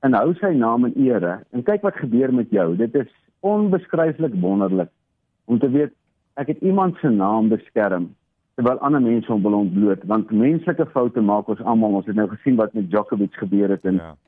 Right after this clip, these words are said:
Speaker 1: ek is so hartseer vir hom, ehm, dat, dat so iets op so 'n event in sy lewe moes gebeur, maar dit is nou die deel van die lewe waar ons, ons kan hom uithaal en hom sleg sê, of ons kan sê, "Weet jy wat, as jy in daai situasie was,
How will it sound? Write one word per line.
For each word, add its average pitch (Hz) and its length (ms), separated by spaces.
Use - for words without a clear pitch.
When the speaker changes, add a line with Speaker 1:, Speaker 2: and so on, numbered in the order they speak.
Speaker 1:
ek 113 140
is 117 100
so 196 100
hartseer 139 400
vir - 180
hom, 101 240
ehm, 101 420
dat, 120 280
dat 147 220
so 196 120
iets 170 340
op 127 140
so 185 180
'n 170 60
event 131 320
in 127 140
sy 135 140
lewe 123 300
moes 117 180
gebeur, 110 420
maar 110 200
dit 156 160
is 190 160
nou 170 280
die 131 180
deel 143 260
van 175 160
die 147 80
lewe 120 320
waar 113 120
ons, 117 100
ons 160 140
kan 208 140
hom 165 120
uithaal 156 400
en 127 80
hom 101 240
sleg 143 240
sê, 107 160
of 160 180
ons 160 120
kan 151 180
sê, 143 180
"Weet 156 140
jy 170 80
wat, 101 200
as 123 140
jy 139 200
in 185 80
daai 139 220
situasie 104 600
was, 92 200